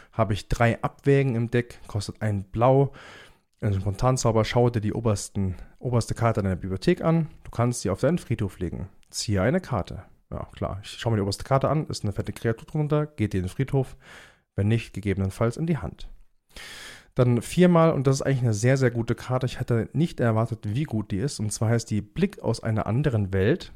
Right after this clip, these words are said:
kostet ein Blaues, das ist ein Spontanzauber, sagt, „Schaue dir die obersten drei Karten deiner Bibliothek an. Lege eine beliebige Anzahl davon auf deinen Friedhof und den Rest in deine, in beliebiger Reihenfolge oben auf deine Bibliothek.“ Und dann für Rückblende eins und, äh,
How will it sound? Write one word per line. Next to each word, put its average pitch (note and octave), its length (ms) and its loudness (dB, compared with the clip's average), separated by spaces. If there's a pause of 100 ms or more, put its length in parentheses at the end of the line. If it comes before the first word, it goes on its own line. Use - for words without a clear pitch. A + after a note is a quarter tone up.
kostet - 340 -12
ein A#2 160 0 (100)
Blaues, A#2+ 460 0
das A#2+ 100 -12
ist - 40 -16
ein - 40 -16
Spontanzauber, D3 720 -2
sagt, A2 240 -2
„Schaue F3+ 360 4
dir C#3+ 140 0
die B2 140 -4
obersten C#3+ 600 -2
drei A2 220 4
Karten A#2 420 -2
deiner G2+ 240 2
Bibliothek A#2 580 -2
an. F2 220 -6 (240)
Lege E3+ 300 4
eine C3 200 2
beliebige F#3 460 2
Anzahl D3 300 2
davon B2+ 260 0
auf A#2 120 -2
deinen G#2+ 200 2
Friedhof - 500 -4 (100)
und A#2 120 -2
den G#2 100 0
Rest G#2 300 0
in B2+ 80 0
deine, B2 240 2
in C3 220 -4
beliebiger A#2+ 400 0
Reihenfolge A#2+ 480 0 (340)
oben A2+ 260 4
auf G2 140 0
deine A#2 160 2
Bibliothek.“ D3 560 -2 (760)
Und B2 120 2
dann A#2+ 120 4
für A#2+ 140 -2
Rückblende B2+ 460 2
eins A#2+ 340 0
und, G2 340 -4
äh, D2+ 300 -4